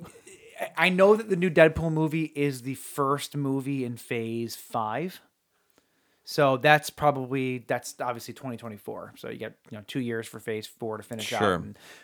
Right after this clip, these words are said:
Speaker 1: that'll be the first one of Phase five. So that makes sense. Um, but there, I was reading a, a theory about how they could possibly do it.
Speaker 2: Mm-hmm.
Speaker 1: And being
Speaker 2: Well, hold,
Speaker 1: that
Speaker 2: keep in mind, I don't, I've never seen Logan.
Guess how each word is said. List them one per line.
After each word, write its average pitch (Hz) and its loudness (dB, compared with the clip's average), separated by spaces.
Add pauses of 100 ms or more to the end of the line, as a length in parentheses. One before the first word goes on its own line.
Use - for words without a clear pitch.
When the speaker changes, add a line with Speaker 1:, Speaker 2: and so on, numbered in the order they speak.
(120)
Speaker 1:
that'll 147 0
be 160 2
the 143 -2
first 143 -2
one 139 -6
of 123 -6
Phase 117 -4
five. 104 -2 (260)
So 196 12
that 214 12
makes 220 8
sense. 131 0
Um, 127 2 (240)
but 214 12 (800)
there, 185 12
I 175 12
was 165 8
reading 196 8
a, 175 4 (360)
a 135 6
theory 147 6
about 123 8
how 127 4
they 120 2
could 117 -6
possibly 113 0
do 104 -2
it. 147 2 (120)
Speaker 2:
Mm-hmm. 101 0 (220)
Speaker 1:
And 139 6 (300)
being 160 2
Speaker 2:
Well, 135 6
hold, 147 12
Speaker 1:
that - -12
Speaker 2:
keep 175 2
in 170 4
mind, 151 6
I 120 8
don't, 117 6
I've 113 6
never 117 4
seen 110 0
Logan. 87 0